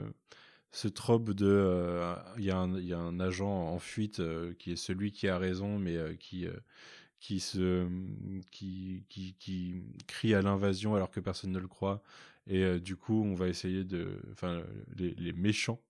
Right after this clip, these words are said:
euh, qui se font passer pour ses amis vont essayer de lui faire croire qu'elle pète juste un plomb. Euh, je trouve que ça marche bien. Je trouve qu'il y a, il y a une dynamique dans cet épisode. Il fonctionne bien pour un,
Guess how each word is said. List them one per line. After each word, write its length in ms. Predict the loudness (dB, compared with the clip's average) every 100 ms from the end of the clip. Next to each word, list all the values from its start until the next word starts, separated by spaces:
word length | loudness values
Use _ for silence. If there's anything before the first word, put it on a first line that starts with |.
| -10 -2
euh, 160 | -2
qui 200 | -2 -6
se 200 | -6 -6
font 160 | -6 -4
passer 240 | -4 -4
pour 140 | -6 -6
ses 180 | -2
amis 220 | -2 0 -4 -10 -20 -8
vont 60 | -4
essayer 220 | -2 -2
de 40 |
lui 60 | -2
faire 140 | -4
croire 180 | -4 -4
qu'elle 140 | -4 -2
pète 180 | -2
juste 180 | -2 -2
un 60 | -4
plomb. 240 | -4 -8 -8 -14 -14 -20 -20 -20 _
Euh, 760 | -2 2 4 4 4 4 2 2
je 100 | -2
trouve 160 | -6 -6
que 80 | -2
ça 140 | 2
marche 240 | 2 2
bien. 240 | 2 2 2
Je 60 |
trouve 120 | -2 -4
qu'il 160 | 2
y 20 |
a, 60 | 4
il 80 | 4
y 60 |
a 40 | 4
une 140 | 4
dynamique 400 | 4 4 6 4
dans 140 | 2 0
cet 100 | -2
épisode. 360 | 0 0 2
Il 220 | 2 0
fonctionne 460 | -2 -6 -2 0 2
bien 240 | 2 2
pour 260 | 2 0 0
un, 280 | 0 0